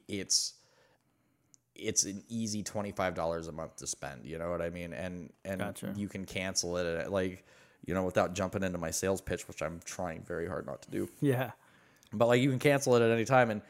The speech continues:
Speaker 1: there's nothing, there's nothing, there's no thing. So, like, it's super easy for me to be like, "Hey, look, we've had a great time talking on the phone today.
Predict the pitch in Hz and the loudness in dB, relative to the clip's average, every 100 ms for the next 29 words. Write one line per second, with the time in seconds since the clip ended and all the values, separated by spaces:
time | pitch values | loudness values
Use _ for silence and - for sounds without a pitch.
0 | - - - - 170 175 180 175 170 165 | -18 -20 -12 0 2 4 4 4 4 2
1 | 180 170 143 160 156 170 156 180 139 151 | 2 2 0 -2 0 -2 2 0 2 4
2 | 139 143 - 170 147 139 131 131 131 117 | 4 4 2 2 2 2 2 0 -2 2
3 | 120 113 123 98 92 73 - - - - | 4 6 4 4 2 0 -10 -20 -20 -20
4 | _ _ - - 113 120 127 107 104 90 | _ _ -18 0 4 6 6 6 6 4
5 | 98 85 78 80 78 76 - 78 71 73 | 0 0 -2 -4 -6 -6 -6 -6 -4 -4
6 | 64 | -4